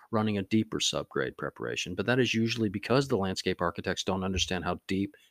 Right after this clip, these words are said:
typical rototillers will go. That being said, whether you're following the spec or not,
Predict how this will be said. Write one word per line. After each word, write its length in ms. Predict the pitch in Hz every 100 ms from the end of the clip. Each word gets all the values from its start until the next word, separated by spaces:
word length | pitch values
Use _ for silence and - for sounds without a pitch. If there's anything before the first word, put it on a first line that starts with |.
| -
typical 380 | - 104 95 90
rototillers 520 | 95 85 - 87 85
will 160 | 87 90
go. 420 | 101 98 80 - _ _ _ _ _ _ _ _ _ _ _ - - - -
That 160 | 143 165
being 200 | 160 135
said, 400 | - 113 95 98
whether 200 | 104 107
you're 140 | 101
following 400 | - 117 120 110
the 80 | 95
spec 340 | - 104 98
or 80 | 90
not, 440 | 92 98 71 -